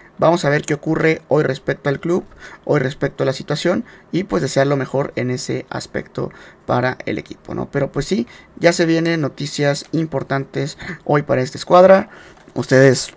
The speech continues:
déjenlo aquí abajito sobre qué es lo que piensan y, pues, la verdad es que lo mejor es esta situación. Entonces, sí, ojo, pestaña y ceja, mucha, mucha oreja, que la verdad se ha estado dando con todo esta situación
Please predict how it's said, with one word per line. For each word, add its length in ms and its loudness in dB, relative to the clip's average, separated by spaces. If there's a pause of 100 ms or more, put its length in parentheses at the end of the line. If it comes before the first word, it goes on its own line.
déjenlo 440 2
aquí 120 0
abajito 400 4
sobre 240 0
qué 140 -2
es 60 4
lo 100 2
que 80 -4
piensan 480 0 (400)
y, 100 0
pues, 160 0
la 80 4
verdad 300 2
es 100 -2
que 100 -6
lo 120 0
mejor 400 0 (600)
es 280 -2
esta 240 -4
situación. 340 -6
Entonces, 480 -8 (240)
sí, 320 0 (180)
ojo, 340 2
pestaña 320 0
y 40 -2
ceja, 460 0 (320)
mucha, 340 2
mucha 240 -2
oreja, 320 0
que 120 -4
la 80 2
verdad 220 0 (440)
se 100 -8
ha 60 0
estado 320 0
dando 260 0
con 160 -4
todo 400 -2
esta 300 -6
situación 480 -4